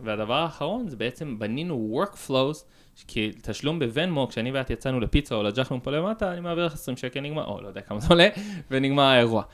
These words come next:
אבל פה פתאום צריך להכניס invoice לפני, ויש approval process וכל מיני תהליכים,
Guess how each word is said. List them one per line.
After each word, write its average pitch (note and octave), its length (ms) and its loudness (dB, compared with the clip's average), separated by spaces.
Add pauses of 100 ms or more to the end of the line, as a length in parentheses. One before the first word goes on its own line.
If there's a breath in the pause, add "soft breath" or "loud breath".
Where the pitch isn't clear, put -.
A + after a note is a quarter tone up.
(240 soft breath)
אבל G#2+ 120 -4
פה D3+ 300 2
פתאום B2 220 0
צריך A2 180 -10
להכניס A2 460 -8
invoice D#3+ 440 2
לפני, G#2 420 -4
ויש G#2 200 -6
approval F#3+ 440 0
process A#2 280 0
וכל C#3 200 -2
מיני C#3 160 -4
תהליכים, A2 460 -6